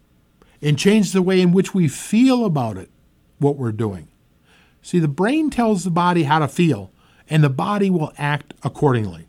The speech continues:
It's true, we can direct our own feelings and our outlook on life by changing our thoughts.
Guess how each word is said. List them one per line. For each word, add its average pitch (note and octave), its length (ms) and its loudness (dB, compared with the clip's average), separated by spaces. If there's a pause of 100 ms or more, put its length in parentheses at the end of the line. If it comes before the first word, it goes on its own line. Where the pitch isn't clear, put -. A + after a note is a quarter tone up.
(1400)
It's D#3+ 200 0
true, E3+ 420 4 (180)
we D#3 140 6
can D3 180 0
direct D3 280 0
our E3 180 2
own F#3 160 2
feelings D#3+ 480 0 (320)
and C#3 140 2
our C3+ 160 2
outlook D3+ 420 0
on F3 140 0
life C3+ 340 -4 (300)
by C3+ 160 -2
changing D#3+ 720 -2
our C3 260 -6
thoughts. - 540 -14